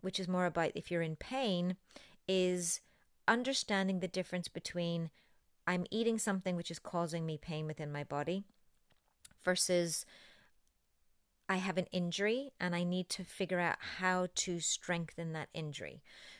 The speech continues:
So a lot of people who come to me go, "I've, I've got a sore shoulder," and I go, "Okay, well then we'll just look through that when you're doing your workouts."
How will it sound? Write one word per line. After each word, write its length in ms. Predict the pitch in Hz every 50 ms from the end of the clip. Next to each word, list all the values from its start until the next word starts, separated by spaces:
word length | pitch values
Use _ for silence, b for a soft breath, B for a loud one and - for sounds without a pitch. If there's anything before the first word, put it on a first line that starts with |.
| B -
So 160 | - 233 214 214
a 100 | 214 240
lot 100 | 269 294
of 80 | 294 -
people 280 | 269 247 - 240 233 -
who 100 | - 220
come 220 | 196 - 220 190 196
to 100 | 185 185
me 80 | 185
go, 140 | 175 185 185
"I've, 220 | - - 190 190 - - -
I've 140 | 185 185
got 100 | - 175
a 80 | 165 170
sore 320 | - - - - 185 175
shoulder," 560 | 170 - - 254 240 240 240 240 233 233 233 226 B B B B B B -
and 120 | 196 180 180
I 120 | 180 180
go, 260 | - - 175 175 - -
"Okay, 520 | 180 180 - - 185 165 160 165 180 180 -
well 140 | 175 185 156
then 160 | 175 170 165
we'll 100 | 170 170
just 200 | 165 175 - -
look 180 | 175 185 -
through 240 | - - 180 170 165
that 220 | 156 165 160 - -
when 160 | - 170 165
you're 100 | 160 160
doing 240 | 151 - 160 156 156
your 120 | 151 156
workouts." 540 | 208 247 247 - 226 208 208 208 - - B